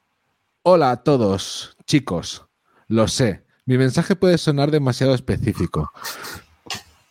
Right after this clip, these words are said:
Pero mi hermana encontró un buen hombre aquí y se casaron.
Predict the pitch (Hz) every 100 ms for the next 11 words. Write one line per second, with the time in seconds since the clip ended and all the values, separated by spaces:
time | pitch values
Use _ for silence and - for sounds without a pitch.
0 | _ - 131 135 135 131 151 240 262 170
1 | 175 208 - 131 127 127 127 190 208 175
2 | 151 170 160 139 117 - 160 196 139 117
3 | 123 - 104 - 110 87 76